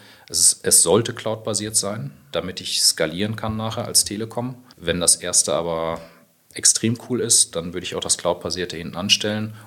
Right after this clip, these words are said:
Und sie sollten Sitz in Deutschland haben, weil dann kann ich sie vermarkten. Wir feilen zwar schon an einer Lösung, wie wir Startups reinbringen aus Israel, äh, Silicon Valley et cetera pp. Aber da haben wir immer noch die Challenge,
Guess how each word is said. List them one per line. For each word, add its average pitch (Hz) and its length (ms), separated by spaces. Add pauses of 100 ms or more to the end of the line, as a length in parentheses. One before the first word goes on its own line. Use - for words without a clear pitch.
Und 110 240
sie 101 120
sollten 92 260
Sitz 95 180
in 85 100
Deutschland 98 380
haben, 104 240
weil - 80
dann 82 140
kann 87 120
ich 85 80
sie - 80
vermarkten. 92 680 (260)
Wir 90 140
feilen 98 280
zwar 98 180
schon 101 180
an 92 100
einer 87 100
Lösung, 92 320
wie 87 120
wir 85 100
Startups 85 480
reinbringen 82 440
aus 71 180
Israel, 85 920
äh, 82 80
Silicon 82 400
Valley 85 180
et 69 100
cetera 78 240
pp. 87 440 (480)
Aber 78 240
da 80 100
haben 87 80
wir 76 80
immer 82 140
noch 80 160
die - 180
Challenge, 80 400